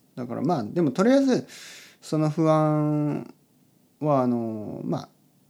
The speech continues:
ちょっとそのままね、あの、例えば何か解決しようとか、そういうふうに考えるんじゃなくて、そのまま、とりあえず寝てください。はい、寝て明日考えましょう。えー、で、明日も同じだったら、まあ、また寝てください。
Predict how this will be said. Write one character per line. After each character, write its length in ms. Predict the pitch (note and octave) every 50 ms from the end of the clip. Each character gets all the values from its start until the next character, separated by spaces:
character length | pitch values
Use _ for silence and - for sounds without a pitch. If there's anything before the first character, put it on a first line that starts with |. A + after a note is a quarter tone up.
| _ _ _ _ _ _ _ _
ち 80 | - -
ょ 20 | E3
っ 20 |
と 240 | - - - - - _ _ _ _ -
そ 180 | - - - D3+
の 120 | D3+ D#3+
ま 120 | E3+ E3 D#3+
ま 140 | D#3+ D#3+ D#3
ね、 160 | F#3+ A3 - _ _ _ - -
あ 100 | A#2+ A#2+
の、 420 | G#2+ G2 F2+ F2 E2+ E2 E2 - - _ _ _ -
例 200 | A#2 A2 B2 A#2
え 20 |
ば 80 | G2 F2
何 220 | G2+ A#2 A#2 G2+
か 80 | - -
解 240 | - - A#2 A#2+ A2+
決 200 | - G2+ F2 -
し 140 | - -
よ 60 | G2 F#2
う 40 |
と 100 | D#2+ -
か、 340 | - - - D2+ D2 D2 - - _ - - - - _ _ _ _ _
そ 160 | - - D3
う 40 | D3
い 40 | D3
う 40 | D3+
ふ 60 | F3
う 60 | E3+
に 320 | C3 G2+ F2 E2 D#2+ D#2+ - -
考 180 | - A2 A2+ A#2 B2+ C#3+
え 60 | C#3+
る 80 | A#2+
ん 20 | F2+
じ 80 | D#2+
ゃ 20 | D#2+
な 120 | E2 F#2+
く 60 | -
て、 100 | - F#2
そ 180 | F2+ - - A2+
の 120 | C3+ D3+
ま 160 | D#3+ E3+ F3 F3+
ま、 280 | F#3 F#3+ E3+ - - - _ _ _ _ _
と 100 | - -
り 80 | C3 D3
あ 40 | E3+
え 20 |
ず 120 | D#3 D3 G2
寝 160 | F#2 F#2 F2+
て 120 | E2+ B2
く 80 | A#2+ -
だ 100 | D3+ D3
さ 140 | - - -
い。 80 | D3 - - _ _ _ _
は 180 | _ - G2 E2+
い、 60 | -
寝 160 | E2+ F2+ F#2+
て 140 | - - C#3
明 100 | A2+ A#2+
日 240 | - - - - D3
考 260 | - - C#3+ C#3+ C#3+
え 60 | C#3+
ま 100 | C#3 C#3
し 120 | C3+ - -
ょ 20 |
う。 20 | - _ _ _ _ _ _ - - - - _ _ _ _ _ _ _ _
え 340 | - A#2 A#2 A#2 A2+ A2+ A2+ A2
ー、 20 |
で、 60 | G#2 D#2
明 80 | F2 A2+
日 200 | - - - F#3
も 240 | D#3 A#2 F#2+ F2+
同 140 | F#2 G2+ G#2
じ 100 | G#2+ A2
だ 80 | B2+ C#3
っ 80 | C3+
た 120 | - - F2+
ら、 320 | F#2 F#2+ F2 D#2 - - -
ま 180 | A1+ B2+ A#2
あ、 40 | F2
ま 140 | D#2+ F#2+ G#2
た 120 | - C3
寝 140 | A2 F#2 E2+
て 100 | - B2+
く 100 | A#2+ C3+
だ 80 | C3 C3
さ 140 | - -
い。 40 | -